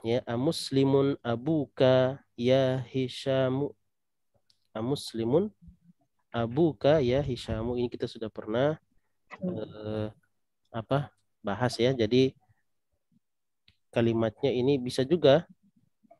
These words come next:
Speaker 1: ini kita tambahkan kata am, ya. Kalau ada dua, dua opsi pilihan, ya. "A muslimun abuka am." Cuman di sini
Speaker 2: Am.
Speaker 1: amnya tidak
Speaker 2: Am Yahudi.
Speaker 1: adanya, am Yahudiun misalnya, ya. <laughs>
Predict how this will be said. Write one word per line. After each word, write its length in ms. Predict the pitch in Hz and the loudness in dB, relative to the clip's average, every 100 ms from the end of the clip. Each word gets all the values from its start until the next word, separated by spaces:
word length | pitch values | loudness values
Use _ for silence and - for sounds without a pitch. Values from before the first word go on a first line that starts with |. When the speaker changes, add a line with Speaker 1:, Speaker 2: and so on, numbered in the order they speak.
| _ _ _ _ | _ _ _ _
Speaker 1:
ini 160 | 131 139 | -2 2
kita 160 | 143 | 2
tambahkan 400 | 127 117 113 143 | 2 -2 -2 -2
kata 320 | 139 117 - | -2 -4 -4
am, 400 | - 127 104 92 - _ _ _ _ _ _ | 0 0 0 -8 -18 _ _ _ _ _ _
ya. 240 | 110 139 _ _ _ | -4 -4 _ _ _
Kalau 360 | - 107 117 127 | -10 -2 -2 -2
ada 240 | 117 117 | -2 -4
dua, 320 | 113 107 143 180 _ _ _ _ _ | -2 0 0 -2 _ _ _ _ _
dua 320 | 110 107 90 | -4 -4 -4
opsi 240 | 104 - | -8 -10
pilihan, 400 | 127 117 120 120 98 | -8 -4 -2 -2 -2
ya. 160 | 104 113 | -4 -4
"A 80 | 113 | -4
muslimun 480 | 151 - 120 117 120 | -6 -2 -2 -2 -2
abuka 540 | 110 110 123 143 - - | -4 -4 0 0 0 2
am." 400 | 160 127 95 90 _ _ | 2 4 0 -8 _ _
Cuman 220 | - 113 120 | -10 -2 -2
di 80 | |
sini 160 | 113 127 | 0 -2
Speaker 2:
Am. 160 | 120 110 | 0 -2
Speaker 1:
amnya 160 | - | -6
tidak 320 | - 110 135 160 _ _ - | -10 2 2 2 _ _ -6
Speaker 2:
Am 160 | 185 185 | -2 2
Yahudi. 480 | 185 175 208 214 170 | 2 4 4 4 2
Speaker 1:
adanya, 640 | 156 107 104 104 104 - | -8 -10 -6 -2 0 0
am 160 | 113 117 | 0 2
Yahudiun 480 | 113 113 117 135 131 | 2 0 2 6 6
misalnya, 460 | 110 - 123 120 | 4 2 4 4
ya. 140 | 110 143 - | 4 2 6
<laughs> 280 | 170 - | 4 4